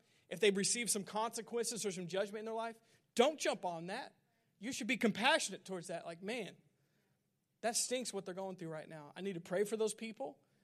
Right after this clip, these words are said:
I need to try to help those people." We need to watch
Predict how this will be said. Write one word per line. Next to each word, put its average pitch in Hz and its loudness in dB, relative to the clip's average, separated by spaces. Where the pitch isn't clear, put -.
I 190 -4
need 180 0
to - -6
try 180 4
to 165 0
help 175 0
those 214 2
people." 226 -6
We 180 0
need 226 2
to 214 6
watch 208 4